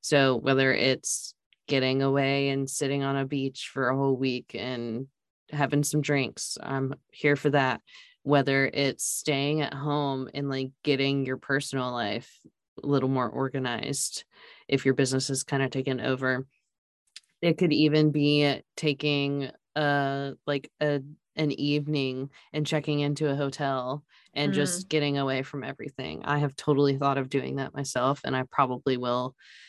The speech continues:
Speaker 1: end up doing it during my busy season <laughs> this fall,
Speaker 2: Yeah.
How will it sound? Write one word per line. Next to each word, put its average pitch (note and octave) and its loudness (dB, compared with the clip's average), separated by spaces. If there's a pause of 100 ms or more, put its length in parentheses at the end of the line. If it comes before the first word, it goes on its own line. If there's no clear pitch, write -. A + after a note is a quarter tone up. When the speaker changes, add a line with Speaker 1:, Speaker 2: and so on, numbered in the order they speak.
(200)
Speaker 1:
end C3+ 2
up B2+ 4
doing B2+ 0
it B2 -4 (680)
during C3 0
my C3 0
busy C3 -2
season C#3 0
<laughs> - -6
this D#3 -2
fall, E3+ 0
Speaker 2:
Yeah. F#3+ -10